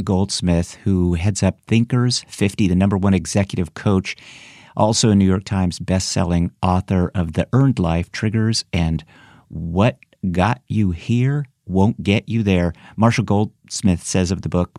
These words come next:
"Powerful and practical, breathing new life into Dale Carnegie's exceptional principles." Joe and Michael, and we're gonna talk for a minute about Michael Crom, just a moment. Joe, Michael is, uh,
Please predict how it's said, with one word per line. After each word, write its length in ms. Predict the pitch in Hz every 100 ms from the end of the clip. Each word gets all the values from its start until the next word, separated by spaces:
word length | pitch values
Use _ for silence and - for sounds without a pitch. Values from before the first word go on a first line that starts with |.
| _
"Powerful 680 | - 107 101 90 80 78 -
and 160 | 90 95
practical, 440 | 95 80 - 82
breathing 540 | 80 92 98 98 92 90
new 160 | 123
life 440 | 147 113 85 82 -
into 340 | 107 107 117 98
Dale 420 | 82 90 104 123
Carnegie's 480 | - 92 87 92 95
exceptional 600 | 85 - 107 110 - 113
principles." 540 | - 104 - 87 87 - - - - - - - 92
Joe 400 | 120 131 120 113
and 140 | 107
Michael, 460 | 98 98 95 90 104 -
and 280 | 90 85 85
we're 60 | 85
gonna 160 | 85
talk 300 | 80 95 92
for 80 | 90
a 40 | 87
minute 200 | 107 98
about 240 | 87 -
Michael 260 | 85 82 78
Crom, 300 | - 85 87
just 160 | 87
a 40 | -
moment. 260 | 82 80
Joe, 200 | 95 -
Michael 460 | 87 92 87 92 85
is, 340 | 82 80 -
uh, 140 | 90